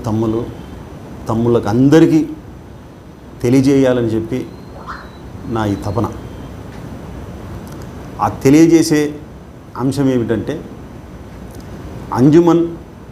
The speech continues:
ఎలక్షన్ సంబంధించినది, దాంట్లో ఏ రకంగా అవినీతి, దౌర్జన్యము, దొమ్మి జరిగిందనే దానికి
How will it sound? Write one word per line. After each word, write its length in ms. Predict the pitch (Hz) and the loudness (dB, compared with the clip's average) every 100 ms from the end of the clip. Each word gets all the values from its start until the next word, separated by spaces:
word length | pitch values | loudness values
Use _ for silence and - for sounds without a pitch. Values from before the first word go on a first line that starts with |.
| - - - - - - | -18 -18 -20 -20 -18 -4
ఎలక్షన్ 420 | 131 139 139 143 | 0 0 2 0
సంబంధించినది, 1000 | 131 131 127 120 120 107 110 113 110 123 - - - - - - - - - - - - - | 2 2 4 4 2 0 0 0 0 -4 -6 -14 -16 -18 -18 -18 -18 -18 -18 -18 -16 -14 -2
దాంట్లో 420 | 120 127 123 131 113 120 | 2 4 4 2 0 0
ఏ 200 | 120 143 | 4 4
రకంగా 580 | 143 147 143 139 135 - - - - - - - - - - - | 4 4 4 4 0 -6 -16 -16 -18 -18 -18 -18 -18 -18 -16 -6
అవినీతి, 580 | 120 131 135 131 127 127 - - - - - 113 | 0 4 4 2 0 -4 -8 -16 -18 -18 -14 -8
దౌర్జన్యము, 720 | 104 107 131 131 127 123 123 - 113 120 | -4 0 2 4 4 2 0 -4 -8 -2
దొమ్మి 360 | 120 131 131 - - - - - - - - - 104 | 2 2 2 -4 -16 -18 -18 -18 -18 -18 -18 -14 -2
జరిగిందనే 460 | 110 120 123 120 113 | 0 2 4 2 2
దానికి 420 | 110 110 110 131 | 0 -2 -4 -6